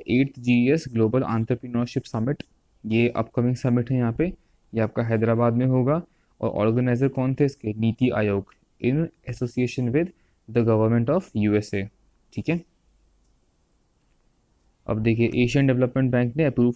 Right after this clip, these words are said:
किया है पाँच सौ मिलियन डॉलर का लोन for the rural roads in five states, ठीक है। ये सेकंड रूरल कनेक्टिविटी इन्वेस्टमेंट प्रोग्राम होने वाला है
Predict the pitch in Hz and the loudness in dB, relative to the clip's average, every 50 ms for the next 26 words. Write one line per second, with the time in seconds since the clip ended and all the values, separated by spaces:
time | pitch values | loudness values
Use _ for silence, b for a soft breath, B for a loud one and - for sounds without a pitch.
0 | - - 127 127 143 - - 120 117 113 - - 143 135 131 127 120 127 131 131 | 0 -2 0 0 0 -2 -2 -2 -2 -2 -2 -2 0 0 2 2 2 2 2 2
1 | 120 117 113 117 120 117 - 135 127 120 113 117 131 151 170 - - - 110 110 | 2 2 2 2 2 2 2 0 2 2 2 2 2 0 -2 -4 -8 -6 -4 -2
2 | 110 113 123 151 175 185 147 127 120 117 123 123 123 127 127 127 127 127 165 202 | -2 0 0 -2 -2 -2 -6 -8 -6 -2 -2 0 0 0 0 -2 0 0 0 0
3 | 226 214 - - - 110 110 113 110 - - - 107 104 101 - - - _ _ | 0 -2 -4 -2 0 2 2 2 0 0 0 0 0 0 0 -4 -12 -20 _ _
4 | _ _ _ _ _ _ _ _ _ - 110 - 147 151 143 b b b b b | _ _ _ _ _ _ _ _ _ -4 -2 0 0 -2 -2 b b b b b
5 | b b _ 117 123 123 123 - 120 117 120 135 143 151 143 127 127 127 135 135 | b b _ -2 0 0 2 0 0 0 2 0 0 0 0 0 2 2 0 0
6 | 135 131 117 120 120 - 131 123 123 - 139 - - 123 120 117 117 117 - 131 | 0 -2 -2 -2 0 0 0 0 0 -2 -2 -2 -2 -2 -2 -2 -2 -2 -2 -4
7 | 131 - 127 120 120 120 120 120 123 127 127 123 127 127 127 123 123 127 131 131 | -2 0 -2 -2 0 0 -2 -2 -2 -4 -4 -2 -2 -2 -2 -2 -2 -2 -2 -2
8 | 147 | -2